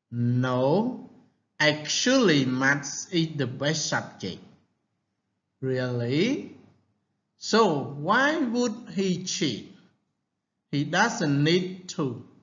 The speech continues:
Exactly. And anyway, Sam not the type to cheat. He must be very upset.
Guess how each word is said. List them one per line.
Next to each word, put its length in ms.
Exactly. 760
And 240
anyway, 720
Sam 560
not 340
the 120
type 640
to 220
cheat. 580
He 100
must 480
be 220
very 480
upset. 540